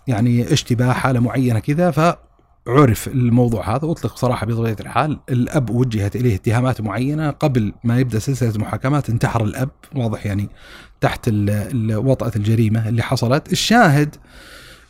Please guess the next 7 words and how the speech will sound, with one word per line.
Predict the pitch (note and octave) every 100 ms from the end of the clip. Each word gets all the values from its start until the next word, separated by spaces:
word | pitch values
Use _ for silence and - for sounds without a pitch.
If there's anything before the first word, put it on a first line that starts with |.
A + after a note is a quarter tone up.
| -
إن | D3+ D3+
من | F3
المعطيات | B3+ G3 B2 A2+ C#3 A#2 A2+ B2 D3+ C3
اللي | A#2+ A2+ B2
تؤكد | A2 - - E3+ - E3 E3
على | B2+ C3+
أهمية | C3+ A#2+ E3 E3